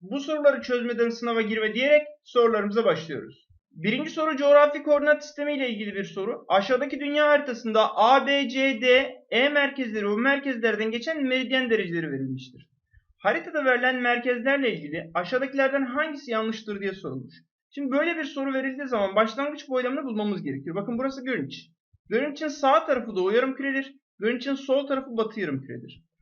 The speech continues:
Sağa doğru gidildikçe dereceler büyüdüğü için doğu yarımküre, sola doğru gidildikçe dereceler büyüdüğü için batı yarımküre diye ifade ediyoruz arkadaşlar. Şimdi tek tek şıklarımıza bir bakalım.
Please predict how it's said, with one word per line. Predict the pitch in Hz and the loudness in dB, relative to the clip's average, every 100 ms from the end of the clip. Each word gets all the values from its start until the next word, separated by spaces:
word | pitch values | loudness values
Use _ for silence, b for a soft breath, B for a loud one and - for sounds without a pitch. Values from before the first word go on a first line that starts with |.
| _ | _
Sağa | - 156 202 | -4 4 4
doğru | 302 311 | 4 -2
gidildikçe | 302 269 277 269 | -4 -4 -4 -2
dereceler | 233 240 226 233 226 | 2 2 2 0 0
büyüdüğü | 226 214 233 | -2 -2 -4
için | 226 214 170 | -4 -6 -2
doğu | 165 | 0
yarımküre, | 185 226 233 262 254 | 0 -2 -4 -2 -2
sola | 254 - 220 269 | -4 -4 2 2
doğru | 262 233 | 2 -4
gidildikçe | 208 202 202 180 | -6 -10 -10 -6
dereceler | 190 190 196 160 131 165 | -6 -4 -4 -4 -6 -10
büyüdüğü | 170 202 254 | -6 -4 -4
için | 269 294 285 185 | -4 -4 -6 -2
batı | 190 202 - | 0 0 -2
yarımküre | 220 185 175 170 | -4 -4 -6 -6
diye | 220 | -4
ifade | 165 165 165 175 | -6 -6 -2 -2
ediyoruz | 180 139 131 | -2 -6 -6
arkadaşlar. | 131 131 147 - - - _ _ _ _ | -10 -14 -18 -18 -20 -20 _ _ _ _
Şimdi | 262 277 | -10 -4
tek | 311 302 | -4 -2
tek | 311 311 | -8 -8
şıklarımıza | 277 277 269 254 254 | -12 -2 -2 -2 -2
bir | 233 | -2
bakalım. | 226 196 - | -2 -6 -10